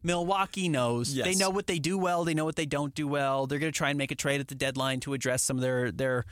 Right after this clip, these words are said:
Speaker 1: horrendous defense in the backcourt. Uh, you know, Boston is cooking. They're great. We know how good Boston is. They're gonna lose some games coming up here that are, you're gonna be like, "What happened?" They're like,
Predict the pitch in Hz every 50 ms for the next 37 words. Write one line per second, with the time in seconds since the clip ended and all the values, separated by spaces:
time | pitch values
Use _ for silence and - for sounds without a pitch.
0 | - - - _ - - 139 135 135 135 131 131 123 - 135 123 120 - 127 120
1 | - - 123 117 120 117 113 - - - 107 107 110 110 110 - - _ _ _
2 | _ _ _ _ _ _ _ - 107 110 110 107 104 107 107 98 - _ _ _
3 | _ _ _ _ _ _ 151 139 135 113 120 117 127 139 - - 143 135 131 -
4 | - - 123 - 123 117 110 - - 127 127 123 120 123 120 120 117 117 - 120
5 | 117 113 117 113 107 110 117 117 107 113 110 107 110 104 104 110 - - 117 107
6 | 107 107 104 101 110 110 104 110 110 107 113 113 - - 110 104 110 110 110 107
7 | - - 117 110 104 104 - 123 107 104 107 101 113 110 110 104 127 - 120 113
8 | 113 98 95 - - 120 143 123 131 156 160 - 117 110 113 117 127 127 -